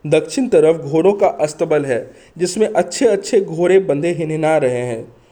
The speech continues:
उसके आगे कुछ फील खाना है जहाँ बड़े बड़े मस्त हाथी सिक्करों से बढ़े दिखाई देते हैं। पश्चिम तरफ बाजे वाले, सुरंग खोदने वाले, पहाड़ उड़ाने वाले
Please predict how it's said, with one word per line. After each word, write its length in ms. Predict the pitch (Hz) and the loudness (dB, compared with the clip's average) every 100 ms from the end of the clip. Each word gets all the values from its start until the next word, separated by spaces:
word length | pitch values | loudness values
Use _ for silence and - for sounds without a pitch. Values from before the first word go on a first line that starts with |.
| _ _ 202 | _ _ -6
उसके 340 | 202 - 254 | -4 -2 0
आगे 460 | - 151 165 165 151 | 2 2 2 0 -4
कुछ 240 | - 226 | -4 -8
फील 500 | - - 196 220 285 | -8 -6 -2 -2 -2
खाना 300 | 214 156 156 | -2 0 0
है 300 | 147 139 - - - _ | 0 -2 -6 -18 -20 _
जहाँ 300 | 165 175 208 | -2 0 0
बड़े 240 | 160 180 220 | 2 4 4
बड़े 200 | 196 202 | 4 2
मस्त 320 | 156 170 - | 2 -2 -4
हाथी 560 | - 139 135 139 135 - - - | -2 -2 0 -4 -8 -10 -20 -10
सिक्करों 440 | - 208 220 220 | -6 -2 4 4
से 160 | 226 208 | 4 2
बढ़े 280 | 160 190 160 | 2 2 0
दिखाई 360 | 156 - 151 | -2 0 0
देते 280 | 147 127 127 | 2 -2 -2
हैं। 360 | 127 113 - _ _ _ - _ - | -2 -4 -12 _ _ _ -20 _ -2
पश्चिम 420 | 156 151 - 226 | -2 -2 0 0
तरफ 400 | 226 143 143 147 | 2 0 0 -2
बाजे 420 | 127 120 123 139 165 | -2 -2 0 0 2
वाले, 380 | 143 127 147 - - _ | 2 2 -2 -6 -18 _
सुरंग 380 | - 196 214 285 | -2 2 2 0
खोदने 360 | - 165 160 160 | -2 -2 0 0
वाले, 340 | 147 135 131 - - _ _ | 2 2 0 -2 -12 _ _
पहाड़ 360 | 120 127 143 170 | -4 2 4 4
उड़ाने 340 | 151 135 139 | 2 0 0
वाले 400 | 156 147 131 147 | 2 2 2 -2